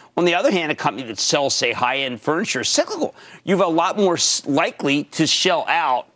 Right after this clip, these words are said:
for new furniture when the economy's hung. One's a discretion, right? The other's not discretion. But when you're worried about the future, when you fear you might lose your job, you're not gonna spend much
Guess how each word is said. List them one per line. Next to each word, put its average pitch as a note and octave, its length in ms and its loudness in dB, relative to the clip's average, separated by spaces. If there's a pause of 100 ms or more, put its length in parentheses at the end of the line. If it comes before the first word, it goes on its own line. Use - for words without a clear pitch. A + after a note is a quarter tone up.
for D3 140 0
new D3+ 240 0
furniture A#2 520 -2 (400)
when C#3 280 -2
the C3 60 0
economy's B2+ 440 -2
hung. C#3 320 -2
One's C3+ 240 -2
a F#2+ 60 -8
discretion, E3+ 600 -2
right? C3 160 -2
The A#2+ 100 -2
other's B2 240 -4
not G#2 220 -4
discretion. - 500 -8 (800)
But F3 140 0
when B3+ 160 2
you're E4+ 140 2
worried D4 260 2
about F3 220 0
the - 60 -8
future, C3 440 -2 (160)
when D#3 140 0
you G3+ 120 0
fear A#3 460 -2
you A#3+ 140 4
might D3 240 0
lose C#3 360 2
your D3+ 80 -2
job, C#3 460 -2 (460)
you're E3 160 2
not B3 340 0
gonna A3 200 0
spend C#3+ 360 0
much B2 300 0